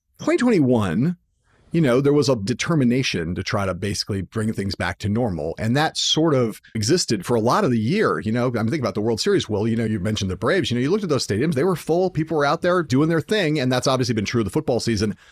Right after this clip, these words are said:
up till now, where, you know, I see the Bulls, first N B A team, just this week, we're recording this here in the middle of December. They just had the first games postponed this season due to ten players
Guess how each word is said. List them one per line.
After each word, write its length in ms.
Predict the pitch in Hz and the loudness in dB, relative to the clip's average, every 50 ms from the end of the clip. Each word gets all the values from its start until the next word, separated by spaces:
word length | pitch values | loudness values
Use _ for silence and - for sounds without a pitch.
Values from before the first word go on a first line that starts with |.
| - _ _ _ _ 190 | -20 _ _ _ _ -4
up 100 | 226 - | -4 0
till 200 | - 220 202 139 | 0 0 2 2
now, 480 | 117 113 107 98 80 57 - - - _ _ | 2 2 0 -2 -4 -4 -6 -10 -14 _ _
where, 440 | - 113 117 113 104 98 95 87 - _ _ _ _ _ _ _ - | 0 2 4 4 4 2 0 -2 -4 _ _ _ _ _ _ _ -2
you 80 | 120 | 0
know, 140 | 113 117 110 | 2 2 2
I 80 | 98 - | 0 -2
see 340 | - - - 113 107 101 | -2 0 0 0 0 0
the 160 | 92 85 95 92 | 0 -2 -4 -6
Bulls, 560 | 82 90 104 98 92 82 85 98 107 - - | -4 -2 -2 0 0 0 0 -2 -2 -4 -6
first 320 | - - 98 92 87 - | -6 -4 -4 -4 -2 -2
N 100 | 98 95 | -2 -2
B 140 | 90 95 92 | -2 -2 -2
A 100 | 90 92 | -2 -4
team, 380 | - - 104 92 90 87 85 80 - _ _ _ - | -4 -4 -4 -2 -2 -2 -4 -6 -8 _ _ _ -6
just 260 | 113 110 - - 110 | -6 -4 -4 -4 -6
this 180 | 101 95 - - | -6 -6 -4 -2
week, 200 | 104 104 98 - | -2 -2 -2 -2
we're 80 | 92 | -2
recording 340 | 87 85 - 113 101 98 92 | -4 -2 -2 -2 -2 -2 -2
this 160 | 87 87 - | -2 -4 -4
here 140 | - 98 95 | -2 -2 -2
in 80 | 90 87 | -2 -2
the 60 | 87 | -2
middle 220 | 90 92 92 90 | -2 -2 -2 -2
of 120 | 85 80 85 | -4 -4 -4
December. 400 | 87 - 101 90 87 87 101 95 | -4 -4 -4 -4 -2 -2 -2 -2
They 100 | 92 90 | -2 -2
just 260 | 85 92 95 - - | -4 -4 -6 -4 -4
had 200 | 98 104 92 87 | -4 -4 -4 -4
the 80 | 95 | -4
first 240 | - 107 104 92 - | -4 -2 -4 -2 -2
games 240 | - 104 92 87 87 | -4 -4 -4 -4 -6
postponed 520 | - - 113 110 - - - 107 104 98 | -4 -4 -4 -4 -4 -4 -4 -2 -2 -2
this 120 | 95 92 - | -2 -2 -4
season 340 | - 95 85 85 90 90 87 - - - - - - | -4 -4 -4 -4 -6 -6 -8 -12 -18 -20 -18 -6 -4
due 180 | 107 104 98 | -2 -2 -2
to 480 | 87 - - 110 95 90 87 82 80 - - | -2 -4 -4 -2 -2 -2 -2 -4 -6 -8 -10
ten 340 | - - 127 120 113 - | -6 -2 -2 0 0 -2
players 580 | 87 - - 101 98 85 85 85 98 - - - | -4 -4 -2 -2 -2 0 -2 -2 -2 -4 -4 -6